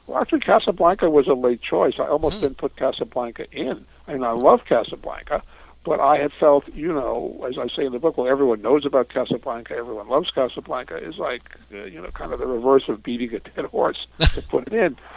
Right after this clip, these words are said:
Speaker 1: But, you know, then I saw something where someone was deriding Casablanca as being old hat and old-fashioned, and I said, "Well, this just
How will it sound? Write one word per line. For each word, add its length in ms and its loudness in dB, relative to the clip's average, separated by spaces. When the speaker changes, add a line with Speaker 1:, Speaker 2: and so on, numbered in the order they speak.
Speaker 1:
But, 240 8
you 120 -6
know, 80 0
then 180 -2
I 140 2
saw 260 -4
something 360 0
where 100 2
someone 340 -4
was 160 -4
deriding 560 2
Casablanca 720 -2
as 140 -2
being 220 -10
old 280 -2
hat 340 -2
and 120 -6
old-fashioned, 680 -8
and 80 -10
I 120 -12
said, 200 -18
"Well, 120 -12
this 160 -12
just 200 -16